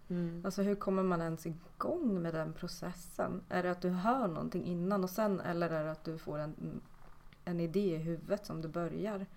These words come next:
Speaker 2: skriva
Speaker 1: Mm.
Speaker 2: på?
Speaker 1: Det kan se lite olika ut
Speaker 2: Mm.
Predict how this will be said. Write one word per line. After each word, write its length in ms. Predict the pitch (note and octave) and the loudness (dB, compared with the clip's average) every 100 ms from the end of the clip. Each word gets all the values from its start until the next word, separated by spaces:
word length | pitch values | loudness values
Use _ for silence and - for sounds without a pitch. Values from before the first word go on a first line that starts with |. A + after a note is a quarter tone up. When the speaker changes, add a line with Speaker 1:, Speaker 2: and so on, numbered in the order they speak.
| - - | -12 4
Speaker 2:
skriva 540 | A#3 A#3+ B3 C#4 B3 | 8 12 12 10 6
Speaker 1:
Mm. 120 | A#3 | 2
Speaker 2:
på? 140 | - - - - - - - - | -4 -8 -10 -16 -16 -14 -8 2
Speaker 1:
Det 100 | G#3 | 6
kan 120 | B3+ | 8
se 180 | F4+ E4+ | 10 10
lite 320 | C#4 A#3+ G3 | 10 8 10
olika 460 | G3+ G3+ C4+ A3+ F3 | 8 8 6 6 6
ut 260 | G3+ - | 4 2
Speaker 2:
Mm. 260 | G#3+ G#3+ | 2 4